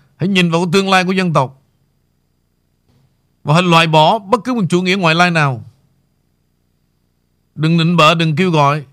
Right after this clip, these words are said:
Và các bạn phải tự đứng lên bằng đôi chân của mình. Muốn như vậy đó, phải có một kiến thức, phải có một nền giáo dục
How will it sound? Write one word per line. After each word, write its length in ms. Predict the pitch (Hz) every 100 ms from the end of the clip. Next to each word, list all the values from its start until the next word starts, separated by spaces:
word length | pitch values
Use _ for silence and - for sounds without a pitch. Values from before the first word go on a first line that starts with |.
| _ _ _ _
Và 100 | 131 151
các 100 | 208
bạn 180 | 165 170
phải 80 | 165
tự 160 | 170 165
đứng 200 | 214 220
lên 320 | 190 180 151 - _ _
bằng 200 | 160 160
đôi 120 | 180 170
chân 180 | 190 175
của 100 | 185
mình. 300 | 165 127 107 - _ _ _ _ _ _ _ _ _ _ _ -
Muốn 200 | 196 247
như 120 | 220
vậy 220 | 165 151
đó, 120 | 214 226 _ _ _ _ _ _
phải 120 | 151 160
có 120 | 214
một 120 | 185 135
kiến 160 | 254
thức, 180 | 226 254 _ _ _ _ _ _ _ _ _ _ -
phải 80 | 151
có 100 | 214
một 60 |
nền 180 | 185 160
giáo 120 | 202
dục 180 | 208 156